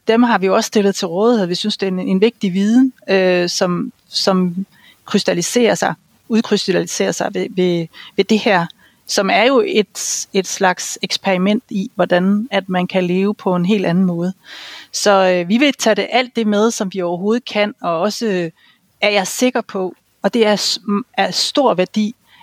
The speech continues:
at man ude på den enkelte arbejdsplads kan kigge, øh, på den periode og sige, hvad er det, vi gerne vil, øh, hvad vil vi gerne forandre på baggrund af det, vi har lært?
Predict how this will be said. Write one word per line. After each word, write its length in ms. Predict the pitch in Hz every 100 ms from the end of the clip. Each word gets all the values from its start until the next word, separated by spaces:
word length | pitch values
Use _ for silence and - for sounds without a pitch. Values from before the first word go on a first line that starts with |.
| _
at 180 | 196 196
man 160 | 190 190
ude 160 | 220
på 140 | 226 226
den 140 | - -
enkelte 320 | 233 208 180
arbejdsplads 640 | 175 185 208 - 180 180 -
kan 200 | - 208
kigge, 580 | - 233 - - 202
øh, 220 | 185 180 175
på 180 | - 202
den 200 | 185 202
periode 500 | - 185 175 180 196
og 60 | 202
sige, 340 | - 190 202 - - - - - - _ -
hvad 140 | 185
er 160 | 190 220
det, 160 | 208
vi 80 | 180
gerne 440 | - 175 190 220
vil, 340 | 202 175 156 156
øh, 400 | 147 147 147 156 247
hvad 200 | 214 196
vil 140 | 190 208
vi 60 |
gerne 440 | 208 202 196 190 220
forandre 560 | - - 202 233 180
på 120 | -
baggrund 460 | 180 175 208 - 190
af 80 | 175
det, 140 | 202
vi 60 | 208
har 140 | 180
lært? 280 | 170 202